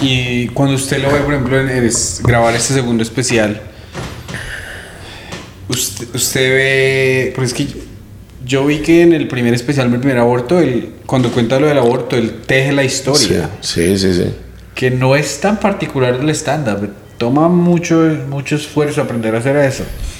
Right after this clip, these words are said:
Speaker 1: ¿Su merced nota la influencia suya ahí?
Speaker 2: Él mismo me la ha achacado.
Speaker 1: Reconocido.
Speaker 2: Él, sí, él mismo me la ha reconocido. Eh, pero, pero es una influencia pequeña.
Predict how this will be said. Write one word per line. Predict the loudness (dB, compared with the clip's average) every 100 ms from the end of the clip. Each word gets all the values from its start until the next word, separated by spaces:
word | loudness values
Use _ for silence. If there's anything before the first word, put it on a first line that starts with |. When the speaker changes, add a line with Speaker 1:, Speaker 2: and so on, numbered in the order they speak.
| -16 -20 -12
Speaker 1:
¿Su | -2
merced | 0 0 -2
nota | 0 0
la | 0
influencia | 0 0 0 2 -2
suya | -2 -2 -2
ahí? | -2 -2 -6 -10 -18 -20 -20 -20 -20 -20 -20 -20 -12 -2
Speaker 2:
Él | 2 4
mismo | 4 4 4
me | 4
la | 2 2 0 2 2 0
ha | -2 -8 -18 -20 -20 -20 -12 -4
achacado. | -2 0 0 2
Speaker 1:
Reconocido. | 2 2 2
Speaker 2:
Él, | 2 0
sí, | 0 2
él | 2
mismo | 2 0
me | 2
la | 2
ha |
reconocido. | 0 2 2 2 2 4 4 0 -14 -20 -20 -20 -20 -20 -20 -4
Eh, | 0 2 2 2 2 0 -4 -20 -20 -20 -20 -20 -20 -20 -20 -20 -20 -10
pero, | 0 2 2 2 2 0 -2 -8 -20 -20 -20 -20 -2
pero | 0 2
es |
una | 2
influencia | 2 4 2 2 0
pequeña. | 0 -2 2 2 2 -4